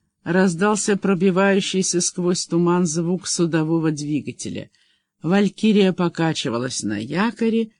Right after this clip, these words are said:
большая и великолепная. «Гердарел, я никогда не отличался терпением, и я не верю, что вы отправили карту в Англию.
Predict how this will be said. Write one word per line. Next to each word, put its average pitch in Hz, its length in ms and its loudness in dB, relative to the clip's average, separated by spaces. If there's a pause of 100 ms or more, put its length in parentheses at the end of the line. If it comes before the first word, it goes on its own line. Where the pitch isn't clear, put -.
(140)
большая 156 880 -4 (280)
и 131 140 -2
великолепная. 110 960 -8 (1500)
«Гердарел, 196 920 2 (960)
я 180 140 4
никогда 226 480 6
не 277 80 8
отличался 220 720 0
терпением, 180 840 -2 (1000)
и 208 80 4
я 247 320 8
не 269 200 10
верю, 269 360 6
что - 320 2
вы 233 180 4
отправили 208 760 2
карту 175 520 -2
в 143 80 -6
Англию. 117 640 -4